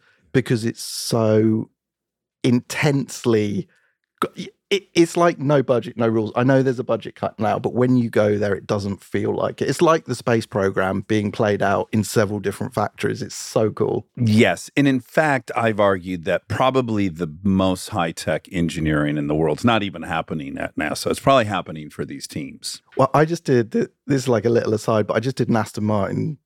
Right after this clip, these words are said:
Speaker 1: road car launch. I did something called the Valkyrie, which is this crazy Adrian Newey designed, um, road car with a bit of Red Bull tie-up.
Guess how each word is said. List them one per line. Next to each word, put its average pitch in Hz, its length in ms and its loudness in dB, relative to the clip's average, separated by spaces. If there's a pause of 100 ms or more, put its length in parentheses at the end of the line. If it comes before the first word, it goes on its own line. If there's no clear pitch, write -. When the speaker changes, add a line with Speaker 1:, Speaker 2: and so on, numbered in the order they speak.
Speaker 1:
road 101 240 2
car 98 140 -2
launch. 95 200 -2
I 107 60 0
did 98 160 -8
something 107 180 -2
called 101 160 -2
the 101 60 0
Valkyrie, 92 480 -2
which - 180 -6
is - 100 -18
this 107 140 -6
crazy 104 720 0
Adrian 117 380 2
Newey 101 400 -4 (320)
designed, 95 640 0 (180)
um, 101 320 0
road 110 260 2
car 101 320 -2
with 98 140 -2
a 98 40 -4
bit 113 140 0
of 101 120 -6
Red 101 220 0
Bull - 140 -8
tie-up. - 520 -4